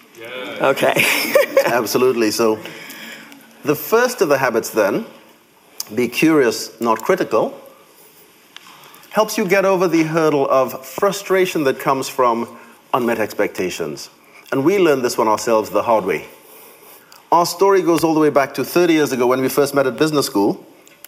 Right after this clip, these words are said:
Speaker 3: when Andrea came to the U K to get her master's and ended up getting her, her mister as well. <laughs> And don't, don't let the current hairstyle fool you. That was me back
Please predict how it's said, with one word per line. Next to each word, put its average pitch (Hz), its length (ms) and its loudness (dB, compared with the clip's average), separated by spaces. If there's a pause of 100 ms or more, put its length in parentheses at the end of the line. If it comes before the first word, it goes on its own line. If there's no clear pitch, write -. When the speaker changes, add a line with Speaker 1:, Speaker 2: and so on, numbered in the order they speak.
(680)
Speaker 3:
when 139 140 2
Andrea 151 240 2
came 139 220 0
to 143 60 -8
the 123 120 -2
U 131 100 2
K 127 160 2
to 123 100 -4
get 127 220 0
her 123 180 0
master's 117 680 0 (340)
and 123 140 -2
ended 120 160 0
up 123 100 0
getting 120 240 0
her, 117 100 -2 (180)
her 131 120 0
mister 139 380 2
as 120 100 0
well. 127 220 2
<laughs> - 420 -14 (1300)
And 165 120 2
don't, 226 280 2 (800)
don't 226 160 4
let 233 100 2
the 202 80 2
current 208 320 0
hairstyle 175 460 2
fool 165 200 4
you. 143 120 4
That 170 160 2
was 180 180 2
me 147 320 0 (400)
back 165 440 0